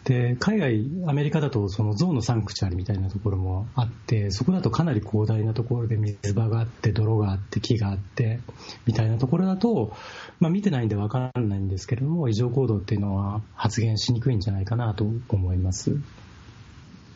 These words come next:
で、日本だと広いところっていうと、まあ、何か所かあるんですけども、で、パッと見、こう、自然の中にあるような見せ方をするんですけど、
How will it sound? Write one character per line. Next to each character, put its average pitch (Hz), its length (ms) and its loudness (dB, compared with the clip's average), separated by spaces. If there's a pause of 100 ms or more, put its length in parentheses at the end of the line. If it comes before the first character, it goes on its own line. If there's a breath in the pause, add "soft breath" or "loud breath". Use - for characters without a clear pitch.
(960 loud breath)
で、 170 120 4
日 160 100 2
本 214 160 2
だ 165 100 2
と 117 120 2
広 139 260 2
い 147 40 -6
と 160 100 2
こ 170 100 4
ろ 165 80 0
っ - 80 -6
て - 160 -2
い 113 60 2
う 101 60 0
と、 107 160 2
ま 123 140 0
あ、 - 40 2
何 135 180 0
か 135 160 0
所 - 140 -2
か 110 240 -2
あ - 80 0
る 113 100 2
ん 104 80 2
で 101 80 0
す 98 100 -4
け 110 100 0
ど 107 100 2
も、 113 420 0 (460)
で、 131 300 0 (280 loud breath)
パ 160 120 2
ッ - 40 -6 (200)
と 240 100 4
見、 226 180 2
こ 190 320 0
う、 - 40 0
自 151 200 0
然 180 180 2
の 190 120 2
中 175 200 0
に 107 160 0
あ 131 200 -2
る 107 80 2
よ 92 80 0
う 90 40 -4
な 95 220 -6 (340)
見 113 120 2
せ 143 160 2
方 143 240 2
を 101 100 0
す 95 160 -4
る 113 100 2
ん 98 120 0
で 98 100 -4
す - 80 -14
け 110 100 -2
ど、 117 280 0